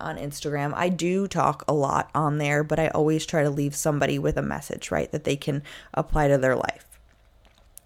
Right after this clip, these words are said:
Now, here's the thing. I do that because I love it. I feel like when I learn something, I'm like, "Oh my gosh, I want to tell twenty other people about this." But I'm not doing it to be like anybody else. Like,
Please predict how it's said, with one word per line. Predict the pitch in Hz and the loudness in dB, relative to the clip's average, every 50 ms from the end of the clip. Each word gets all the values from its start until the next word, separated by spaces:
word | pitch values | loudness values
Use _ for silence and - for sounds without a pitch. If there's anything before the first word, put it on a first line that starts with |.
| - - | -8 -2
Now, | 180 180 175 175 | 2 4 4 4
here's | 185 190 185 190 185 - | 4 4 2 2 2 2
the | - 160 | 0 0
thing. | - - 139 123 110 - - - - - - - | 2 2 0 0 -2 -4 -10 -16 -18 -20 -6 2
I | - 190 190 | 4 6 6
do | 190 214 214 | 8 8 8
that | 214 - - | 6 6 6
because | 202 - 190 175 165 | 4 4 6 6 8
I | 160 156 | 8 8
love | 151 143 135 131 - | 6 6 4 4 2
it. | - - - - | -2 -4 -2 0
I | - 156 160 | 0 0 0
feel | 151 - 156 165 160 | 0 2 4 6 6
like | 160 156 151 147 - | 8 6 6 4 4
when | 160 165 | 2 4
I | 165 180 | 4 4
learn | 170 160 160 165 170 - | 6 6 4 4 4 2
something, | 202 190 190 185 196 185 | 2 2 2 2 4 4
I'm | 175 170 | 4 4
like, | 165 156 - - | 2 2 2 2
"Oh | 151 160 | 2 2
my | 170 185 | 2 2
gosh, | 214 233 220 - - | 2 0 0 0 0
I | 156 | 0
want | 151 151 151 | 0 0 -2
to | 147 | -2
tell | - 170 156 156 | -2 -2 -2 0
twenty | - - - 147 156 156 | 2 2 2 2 2 2
other | 156 156 165 165 | 2 2 0 0
people | 160 - 214 - - 170 160 | -2 -2 -4 -2 0 0 0
about | 143 135 127 - - - | 2 0 -2 -2 -4 -8
this." | - - - - - - - - - _ _ - - - - - - - - - - _ _ _ _ _ _ _ _ _ _ _ _ _ _ _ _ _ _ _ _ _ _ _ _ _ _ _ _ _ | -10 -10 -8 -10 -10 -10 -10 -12 -14 _ _ -20 -20 -20 -20 -20 -20 -20 -20 -20 -20 _ _ _ _ _ _ _ _ _ _ _ _ _ _ _ _ _ _ _ _ _ _ _ _ _ _ _ _ _
But | 202 196 | 8 8
I'm | 202 196 202 | 8 8 8
not | 208 208 220 - 202 196 | 6 6 4 4 4 4
doing | 196 196 196 208 220 | 4 4 6 4 4
it | 233 247 - - - _ _ _ _ _ _ _ _ _ _ _ _ _ _ _ _ _ _ _ _ _ _ _ _ _ | 4 2 0 -2 -6 _ _ _ _ _ _ _ _ _ _ _ _ _ _ _ _ _ _ _ _ _ _ _ _ _
to | - 220 208 | 2 4 4
be | 190 202 202 196 | 4 4 6 6
like | 185 175 180 180 | 6 6 6 6
anybody | 175 170 170 160 165 156 151 127 | 4 4 4 6 6 6 6 4
else. | - - - - - - - - | 2 0 -2 -8 -12 -8 0 4
Like, | 180 175 170 - - | 4 4 4 2 -4